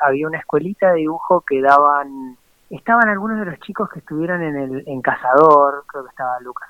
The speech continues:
Acardo y alguno más, muy jovencitos, porque ellos no me llevan muchos años a mí, y habían puesto como una escuelita de,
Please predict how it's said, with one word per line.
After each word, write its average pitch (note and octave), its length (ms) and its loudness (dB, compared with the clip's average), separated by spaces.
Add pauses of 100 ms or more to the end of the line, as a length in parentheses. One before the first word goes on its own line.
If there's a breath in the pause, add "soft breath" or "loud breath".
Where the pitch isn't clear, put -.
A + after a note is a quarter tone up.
Acardo C3+ 680 -2
y B2 60 -8
alguno C3+ 280 -10
más, C#3 220 -4
muy D3 120 -4
jovencitos, C3+ 600 -4
porque A#2+ 280 -14
ellos A#2+ 280 -16
no A#2+ 120 -20
me - 120 -20
llevan C#3 220 2
muchos B2 320 -10
años B2 260 -8
a B2+ 80 -6
mí, C#3 300 -6 (720 soft breath)
y C#3+ 640 -2
habían D3 400 4
puesto D#3 300 4
como C3 180 0
una C3+ 400 2
escuelita D3 540 0
de, A#2+ 320 0